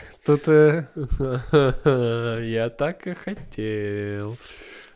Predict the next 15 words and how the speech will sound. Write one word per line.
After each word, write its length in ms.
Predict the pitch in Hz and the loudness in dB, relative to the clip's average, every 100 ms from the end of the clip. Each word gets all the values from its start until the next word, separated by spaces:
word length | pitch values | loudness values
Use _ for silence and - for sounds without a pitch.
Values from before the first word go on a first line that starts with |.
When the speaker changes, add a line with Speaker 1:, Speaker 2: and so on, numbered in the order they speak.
| - | 2
Speaker 2:
Ну 140 | 156 | 4
вот, 360 | 175 113 113 - | 4 2 0 -8
а, 340 | 123 110 110 104 | -4 -2 0 -2
и 140 | 101 | -2
поэтому 880 | 120 117 160 233 185 151 135 120 - - | 2 4 4 2 0 2 2 -2 -6 -2
очень 360 | 156 - 135 | 0 0 0
лаконично 720 | 127 135 143 147 139 120 107 | 2 2 2 2 0 -2 -2
выглядит, 580 | 104 123 110 101 101 - | 0 0 -2 -6 -12 -6
э, 240 | 101 95 95 | -2 -2 -2
в 120 | 98 | -4
эт-, 160 | 107 107 | -4 -4
в 80 | 110 | -4
этом 220 | 110 98 | -4 -8
случае 400 | - 113 - 98 | -8 -10 -8 -8
графика. 640 | 113 156 226 - - 92 | -2 -2 -2 -8 -12 -16